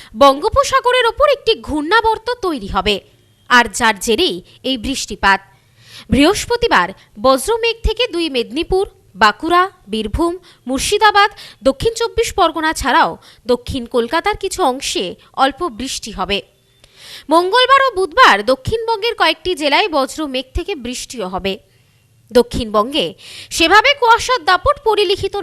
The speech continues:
না হলেও ঘন কুয়াশার সতর্কবার্তা জারি মালদা, উত্তর ও দক্ষিণ দিনাজপুর জেলায়। মূলত পরিষ্কার আকাশ, কোথাও কোথাও আংশিক মেঘলা থাকবে। আগামী দুদিন সামান্য তাপমাত্রা কমলেও সোমবার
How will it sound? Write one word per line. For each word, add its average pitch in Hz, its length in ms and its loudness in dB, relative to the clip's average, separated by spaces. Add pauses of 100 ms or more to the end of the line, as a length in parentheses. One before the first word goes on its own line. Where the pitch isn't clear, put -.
(120)
না 233 120 4
হলেও 262 340 -2 (380)
ঘন 233 300 -2
কুয়াশার 233 540 -2
সতর্কবার্তা 370 760 -4
জারি 262 320 -2 (380)
মালদা, 220 400 0 (440)
উত্তর 415 280 -6
ও 427 60 -6
দক্ষিণ 269 380 -10
দিনাজপুর 214 520 -6
জেলায়। 185 360 -2 (500)
মূলত 415 260 4 (120)
পরিষ্কার 427 460 0 (100)
আকাশ, 494 280 2
কোথাও 381 340 -2
কোথাও 427 280 -4 (180)
আংশিক 403 400 -8
মেঘলা 240 400 -4
থাকবে। 190 380 -4 (580)
আগামী 254 340 2
দুদিন 240 360 -4 (380)
সামান্য 381 420 0 (140)
তাপমাত্রা 415 520 0 (100)
কমলেও 247 400 -2 (400)
সোমবার 214 360 -2